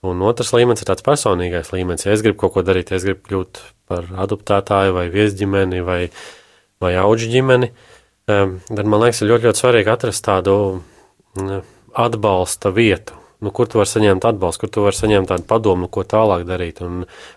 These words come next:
un ko viens, protams, ir, kad, nu, var iet uz bāriņtiesu, oficiālo ceļu, pirmais solis ir iet uz bāriņtiesu, bet, ja gribi tās pats saprast, nu, vai tiešām es to gribu un kas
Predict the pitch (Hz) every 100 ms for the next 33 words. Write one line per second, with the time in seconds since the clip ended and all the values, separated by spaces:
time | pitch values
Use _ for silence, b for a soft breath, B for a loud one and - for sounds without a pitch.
0 | - 98 104 107 120 - 117 104 - 110
1 | - 92 - 113 107 101 92 87 92 92
2 | 87 98 123 127 131 120 113 - - 117
3 | 110 - 113 104 104 98 - - 104 101
4 | 101 104 98 107 117 98 82 85 78 85
5 | - B B - 104 104 104 87 - 104
6 | - 117 - 127 - 107 90 - 95 92
7 | 87 - 87 87 117 117 107 90 107